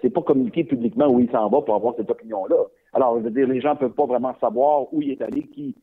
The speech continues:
qui l'a vu, et ainsi de suite. Alors, tu sais, il y a bien des façons de jouer dans, dans cette optique-là et de, de, de,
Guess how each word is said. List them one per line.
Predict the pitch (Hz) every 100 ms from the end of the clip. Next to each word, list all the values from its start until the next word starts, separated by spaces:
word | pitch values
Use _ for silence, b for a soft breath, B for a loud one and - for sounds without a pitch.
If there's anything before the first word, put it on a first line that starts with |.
| _
qui | -
l'a | 135 123
vu, | 107 156
et | 131
ainsi | 117 - _
de | 202
suite. | 190 - b b -
Alors, | 143 135
tu | - - 208
sais, |
il |
y | 170
a |
bien | 139 170
des | 147
façons | 135 123 156
de | 135 120 107
jouer | 123 143 151 135
dans, | 98 123 123 - _ _ _ _
dans | 120 117
cette | 123 120
optique-là | 117 - 127 - 160 208
et | 160
de, | 123
de, | 104 104 117
de, | 101 107